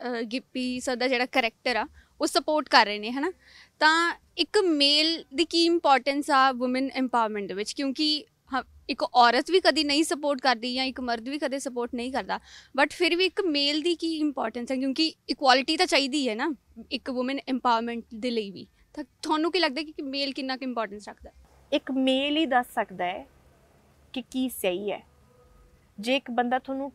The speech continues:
Speaker 2: ਟ੍ਰੀਟ ਸਹੀ ਕਰ ਦੇਵੇ ਇੱਕ ਵਾਰ, ਤੁਹਾਡੀ ਲਾਈਫ ਦੇ ਵਿੱਚ ਤੁਹਾਨੂੰ ਕੋਈ ਰਿਸਪੈਕਟ ਦੇ ਨਾਲ ਤੁਹਾਡੇ, like, ਪੈਰਾਂ ਦੇ ਥੱਲੇ ਆਪਣੇ ਹੱਥ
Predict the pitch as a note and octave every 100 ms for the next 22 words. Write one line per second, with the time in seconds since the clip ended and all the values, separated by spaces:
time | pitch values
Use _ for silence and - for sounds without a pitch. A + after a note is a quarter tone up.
0 | _ - C4 C4+ - - A#3 B3+ C#4 A#3
1 | G3+ A3+ - C4+ - C#4+ F#3 - - _
2 | _ - - B3+ B3+ A#3 A3 A3 A#3+ A#3
3 | - - B3 A3+ A#3+ A#3 A3 - A3 -
4 | A3 B3+ A#3 A3 G#3+ A#3 A3 - _ _
5 | _ _ _ _ _ - A3 A3 - B3
6 | A#3+ B3+ C4 B3+ B3 A#3+ C4 B3+ C4+